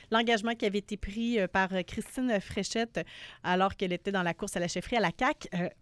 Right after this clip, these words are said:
par contre, je vais lui donner ça. Vous êtes au courant que c'est la seule fois qu'on est allé consulter des chambres de commerce,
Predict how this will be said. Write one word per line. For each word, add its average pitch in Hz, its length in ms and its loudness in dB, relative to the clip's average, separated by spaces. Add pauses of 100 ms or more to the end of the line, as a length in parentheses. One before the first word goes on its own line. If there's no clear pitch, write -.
(120)
par 440 160 6
contre, 277 240 2
je 214 60 2
vais 214 60 6
lui 208 120 4
donner 311 240 4
ça. 233 220 2 (1080)
Vous 208 140 0
êtes 494 140 2
au 240 40 2
courant 202 360 2
que 226 100 0
c'est 202 460 0
la 185 180 4
seule 226 300 4
fois 226 500 0 (640)
qu'on 202 240 6
est 196 140 2
allé 208 180 6
consulter 233 1120 2
des 185 840 2
chambres 262 340 6
de 220 100 6
commerce, 220 800 2